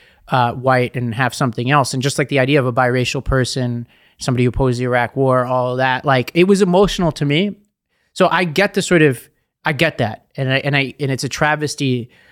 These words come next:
that we've had such an homogenous institution this long. And as we've talked about in previous segments, it's kind of a bind that,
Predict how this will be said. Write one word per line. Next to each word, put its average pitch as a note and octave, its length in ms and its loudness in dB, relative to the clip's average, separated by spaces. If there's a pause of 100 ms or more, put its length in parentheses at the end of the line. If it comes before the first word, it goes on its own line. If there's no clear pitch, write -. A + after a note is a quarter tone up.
(100)
that C3 160 0
we've B2+ 120 -4
had C3+ 180 -2
such C#3+ 220 -4
an B2+ 80 -8
homogenous B2+ 680 -4
institution A2+ 800 -14
this A#2+ 220 -10
long. B2+ 280 2
And A#2+ 80 -4
as B2 140 -6
we've B2 100 -6
talked C3 240 0
about B2+ 140 -2
in A#2 60 -10
previous B2 340 -4
segments, B2 320 0
it's - 180 -10
kind F#3 180 0
of D3 60 0
a B2 60 2
bind B2 500 -2
that, C3 200 -6